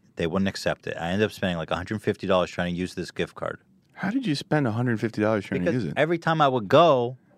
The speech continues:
Speaker 1: they wouldn't take the card.
Speaker 2: Oh, so you had already
Speaker 1: And I never even wanted Sharky's. I only went there because of the gift card.
Speaker 2: <laughs>
Speaker 1: And I was like, "Ian, take the card back. And
Speaker 2: Yeah.
Speaker 1: I dare you to try to use it." Ian, come, come in here, Ian.
Speaker 2: <laughs>
Speaker 1: I need to confront you.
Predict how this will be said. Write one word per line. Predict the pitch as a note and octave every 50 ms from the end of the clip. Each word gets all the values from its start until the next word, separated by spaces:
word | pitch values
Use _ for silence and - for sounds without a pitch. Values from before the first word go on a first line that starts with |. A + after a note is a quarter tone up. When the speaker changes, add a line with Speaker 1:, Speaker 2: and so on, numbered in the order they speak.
| _ _ _ _
Speaker 1:
they | - A#2+ B2
wouldn't | B2 C#3+ C#3+ C#3 B2 -
take | - D3+ C#3 B2+ -
the | - A2+
card. | - - - D3+ D#3 A#2+ - -
Speaker 2:
Oh, | - A#2 C3 D3 D3 C#3+ C3 A#2 G2+ E2+ D#2 -
so | - - A#2+
you | A#2 C#3 D3+
had | C#3+ C3+
already | - C#3+ D3 C#3 C3+ B2 A2 G#2+ G#2
Speaker 1:
And | C3 C#3 D#3+
I | D#3+ D#3+
never | E3+ F3 F3 F3+
even | D#3+ D#3 D3 B2+ A#2+ A#2
wanted | B2 C#3+ E3 E3 D3 -
Sharky's. | - - A2+ G#2 - - G2+ A#2+
I |
only | C3 B2+ B2 A#2+ G#2+ G#2
went | A#2+ C#3 D3+ -
there | - A#2+ - G2
because | E2+ A2 E3 B2 A#2+ A2 -
of | -
the | G#2+ G#2+
gift | - C3+ C3+ C3 -
card. | - F2+ D#2+ - B3+ A3 - - - -
Speaker 2:
<laughs> | C#4+ A#3 F#3 - -
Speaker 1:
And | A#2+ C3+
I | D3+
was | D3+ C3+
like, | D3 B2 - -
"Ian, | E3 E3 D#3+ D3+ C#3
take | - - D#3 E3 F#3 F#3 - -
the | F3
card | - - D3 B2+ G#2+ E2+
back. | - E2 - - - - -
And | B2+ C3+
Speaker 2:
Yeah. | C#3 C3+
Speaker 1:
I | C3 A2+ - _ -
dare | D3 E3 F3+ F#3+ G3
you | F#3+ E3 C3+ A#2 G#2
to | G2+
try | G2 - A#2+ A2 G2+
to | F#2+
use | F2+ F#2 F#2 E2 - D#2+
it." | - - _ _ _ _ _ _ _ - _ _ _ _ _ -
Ian, | C#3+ D#3+ E3 D#3 C#3 _ _ -
come, | D#3+ E3+ F3+ E3+ D#3 - _ - G2+
come | - D3 D3+ C3+
in | G#2 F2
here, | D#2+ D2+ - -
Ian. | - - - - - _ _ _ _ _ _ _ _ _ _ _ _ _ _ _ - -
Speaker 2:
<laughs> | - - - -
Speaker 1:
I | D3 - - - G3+ - - - - - - - - - -
need | G#2+ A2+ A2+
to | B2
confront | - G#2 F#2 - - E2+ D#2+ D2+
you. | D2+ D2+